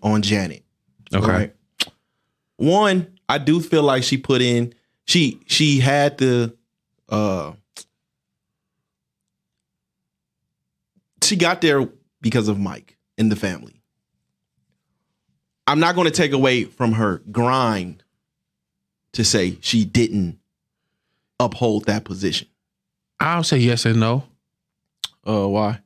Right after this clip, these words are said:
Speaker 2: I feel like she got her shot because of, I think she, I think she got her shot because of Michael
Speaker 1: She
Speaker 2: Jackson
Speaker 1: had two,
Speaker 2: family.
Speaker 1: she had, her first two albums were failing.
Speaker 2: And she, and she got, and she got a third chance because of
Speaker 1: Give
Speaker 2: Michael
Speaker 1: me
Speaker 2: and
Speaker 1: another
Speaker 2: family.
Speaker 1: artist that had two shots at an album,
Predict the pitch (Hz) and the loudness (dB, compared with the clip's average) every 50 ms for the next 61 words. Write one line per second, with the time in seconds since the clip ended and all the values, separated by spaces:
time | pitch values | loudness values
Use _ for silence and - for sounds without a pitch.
0 | _ _ _ _ _ _ _ _ _ _ _ _ _ _ _ - 139 147 175 156 | _ _ _ _ _ _ _ _ _ _ _ _ _ _ _ -4 -2 0 0 0
1 | 143 131 123 - 143 120 110 113 110 104 92 87 95 - - - - 123 117 135 | 2 2 2 2 2 2 2 2 0 0 0 0 2 2 2 2 2 2 2 2
2 | 135 - - - 123 131 - 147 135 127 123 117 - - - 135 135 135 - - | 0 -2 -2 -2 -2 0 0 0 0 0 0 -2 -2 -2 -2 0 0 0 0 0
3 | 151 131 - - 135 139 131 - - 117 120 123 117 117 104 101 - - 127 131 | 0 0 0 0 0 0 0 0 2 2 2 2 2 0 0 2 2 2 2 0
4 | 135 - - _ _ _ _ - 113 117 131 127 120 120 117 104 82 65 - 107 | 0 -2 -6 _ _ _ _ 0 0 2 2 2 2 2 2 0 0 0 2 2
5 | 107 120 117 120 117 117 120 147 135 117 113 120 - 143 139 127 127 127 139 135 | 2 2 2 0 0 2 2 2 2 2 2 2 2 2 2 2 2 2 2 2
6 | 120 117 104 - - 101 135 127 123 143 135 131 - 135 127 123 117 113 107 113 | 2 2 0 -2 -2 -2 -2 0 0 0 -2 0 2 2 2 2 2 2 0 0
7 | 107 - 113 101 90 78 135 135 - - - 143 135 - 165 156 135 139 127 110 | 0 0 -2 -2 0 0 0 0 0 0 0 0 2 2 2 2 2 2 2 0
8 | - - _ _ _ _ - 139 - - 147 131 123 127 117 107 101 - _ _ | -4 -8 _ _ _ _ -2 0 0 2 2 2 2 2 0 -2 -4 -8 _ _
9 | _ _ _ _ _ _ _ _ _ _ _ _ _ _ _ _ - 110 - - | _ _ _ _ _ _ _ _ _ _ _ _ _ _ _ _ -6 -4 -2 0
10 | 135 120 110 104 - - 131 131 120 110 - 101 95 104 95 95 95 - - 101 | 0 0 2 0 0 0 0 0 0 -2 0 0 0 2 2 2 2 2 2 2
11 | 98 - 131 127 123 117 117 120 110 - 101 107 101 101 95 76 - - - - | 2 2 2 2 2 2 2 0 0 0 0 0 0 -2 -4 -6 -6 -10 -12 -14
12 | _ _ _ _ _ _ _ _ _ _ _ - 107 104 104 101 104 101 - - | _ _ _ _ _ _ _ _ _ _ _ -2 0 0 0 -2 -2 -4 -8 -6
13 | - 165 156 123 - 135 123 120 113 110 110 104 101 78 69 73 78 76 - - | -4 -2 -2 0 0 0 0 0 0 0 -2 0 0 0 0 -2 -2 -4 -6 -10
14 | - - | -16 -20